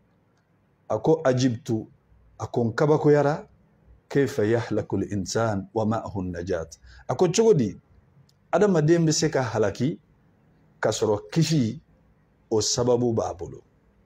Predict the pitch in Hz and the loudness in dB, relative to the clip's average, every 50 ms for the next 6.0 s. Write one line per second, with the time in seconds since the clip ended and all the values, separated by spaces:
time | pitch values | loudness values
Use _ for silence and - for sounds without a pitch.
0 | _ _ _ _ _ _ _ _ _ _ _ _ _ _ - 202 190 165 180 180 | _ _ _ _ _ _ _ _ _ _ _ _ _ _ 4 4 6 6 4 2
1 | 175 - 214 190 202 208 - - 147 151 147 143 147 135 127 113 107 98 92 87 | 2 2 2 2 2 2 2 2 4 4 4 4 4 4 4 2 0 -2 -4 -6
2 | - _ _ _ _ _ _ _ _ _ _ _ _ - 170 170 233 240 233 - | -10 _ _ _ _ _ _ _ _ _ _ _ _ -2 0 2 2 2 2 2
3 | 170 165 160 - - 151 - - - 139 120 117 113 139 135 123 110 98 87 - | 2 0 2 2 0 -2 -2 0 0 0 0 0 0 2 2 2 2 0 -2 -6
4 | - - - _ _ _ _ _ _ - 127 139 151 180 208 190 151 139 139 - | -12 -20 -20 _ _ _ _ _ _ -4 0 2 2 4 4 4 4 4 4 2
5 | - 123 - - 120 110 104 - 110 107 104 104 98 95 - - 95 87 85 | 0 -2 -2 0 -2 -2 -2 -2 -2 0 2 2 2 0 0 -2 -2 -2 -2